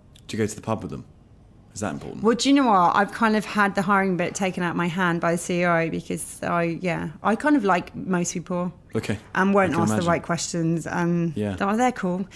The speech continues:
Speaker 2: So we kind of have a joke that he will do that, and then I might meet them at the end once everyone else has
Speaker 1: Yeah.
Speaker 2: okayed it. So I don't really get much say in it.
Speaker 1: Okay,
Speaker 2: They're
Speaker 1: fine. At that
Speaker 2: hired.
Speaker 1: point, it's done.
Speaker 2: Um, but then what happens is, like, they get told, "Don't go out for a drink with Emma because you'll end up in Platinum Lace Strip Club till, like, five in the morning."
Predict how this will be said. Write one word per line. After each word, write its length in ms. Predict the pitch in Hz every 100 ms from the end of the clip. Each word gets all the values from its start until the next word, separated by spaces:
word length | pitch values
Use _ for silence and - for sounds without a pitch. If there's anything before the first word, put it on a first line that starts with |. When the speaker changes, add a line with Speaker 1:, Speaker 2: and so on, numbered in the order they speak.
| -
Speaker 2:
So 220 | - 208 208
we 120 | 214
kind 180 | 240 233
of 40 |
have 100 | 214
a 60 | 202
joke 260 | 208 202 185
that 160 | 185
he 180 | 190 202
will 360 | 175 - 196 185
do 180 | 190 185
that, 280 | 190 180
and 100 | 170
then 100 | 180
I 80 | 180
might 160 | 180 170
meet 140 | 180
them 240 | 170 170 170
at 160 | - -
the 140 | 196
end 280 | 196 180 165
once 260 | 175 165
everyone 260 | 175 185 185
else 240 | 180 170
has 240 | 175 110 85 - - - -
Speaker 1:
Yeah. 80 | 185
Speaker 2:
okayed 320 | - 185 170
it. 200 | 156 -
So 300 | 175 165 165 156 - -
I 80 |
don't 120 | 160 131
really 120 | 160
get 120 | 160
much 120 | 156
say 180 | - 175
in 80 | 160
it. 200 | 165 - -
Speaker 1:
Okay, 240 | 113 - 107
Speaker 2:
They're 220 | 185 -
Speaker 1:
fine. 60 | 196
At 60 |
that 60 | 175
Speaker 2:
hired. 120 | 87
Speaker 1:
point, 200 | 113 98
it's 100 | 92
done. 320 | - 220 214 202
Speaker 2:
Um, 20 |
but 160 | 185 202
then 180 | 233 220
what 100 | 196
happens 320 | 202 202 190
is, 160 | 190 180
like, 260 | 190 185 175
they 140 | 185
get 220 | 175 175
told, 300 | - 185 175
"Don't 240 | 185 170 160
go 80 | 170
out 160 | 165
for 60 | 175
a 20 |
drink 220 | 170 160
with 80 | 170
Emma 200 | 175 165
because 300 | 165 - 170
you'll 140 | 170 170
end 160 | 165
up 220 | 160 -
in 320 | 170 170 165 165 -
Platinum 300 | 190 160 170
Lace 160 | 170
Strip 260 | - 170 -
Club 220 | 175 160
till, 140 | - 165
like, 180 | 160 -
five 260 | 175 165
in 80 | 170
the 60 | 170
morning." 420 | 170 165 156